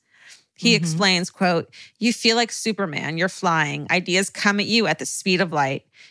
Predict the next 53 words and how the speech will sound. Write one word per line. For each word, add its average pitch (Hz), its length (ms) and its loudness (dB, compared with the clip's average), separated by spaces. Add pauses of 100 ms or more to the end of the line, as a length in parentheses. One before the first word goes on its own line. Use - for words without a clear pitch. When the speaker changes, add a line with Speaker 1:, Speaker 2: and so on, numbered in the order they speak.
Speaker 1:
You 196 120 2
go 202 140 2
seventy-two 247 640 0
hours 208 320 2
straight 233 680 -2
without 185 300 2
so - 160 -4
much 196 220 -2
as 170 80 -10
a 180 40 -6
coffee 214 540 -2
break." - 480 -8 (320)
Speaker 2:
<laughs> 165 240 2 (480)
Speaker 1:
You 214 100 0
don't 220 200 2
need 214 180 -2
sleep. 269 400 -2
You 202 80 0
don't 190 160 2
need 190 160 -2
nourishment. 196 600 0 (100)
Then 165 240 0
you 180 140 0
crash. 156 720 -2
It's - 160 -6
like 170 180 0
falling 175 400 0
down 165 220 2
a 160 60 0
well. 143 460 -6 (240)
And 202 80 0
then 220 120 2
he 220 40 2
says 240 240 2
about 202 220 2
Doctor 185 280 -2
S-, - 160 -8 (140)
Jacobson, 165 680 -2 (240)
"You're 208 120 2
looking 208 320 2
for 220 140 2
the 185 100 2
German 196 480 2
mosquito, 151 720 0
the 175 160 0
insect 185 460 0
with 185 100 -8
the 175 80 -2
magic 170 520 0
pinprick. - 520 -2
He - 200 -6
stings 214 500 0
you, 135 260 0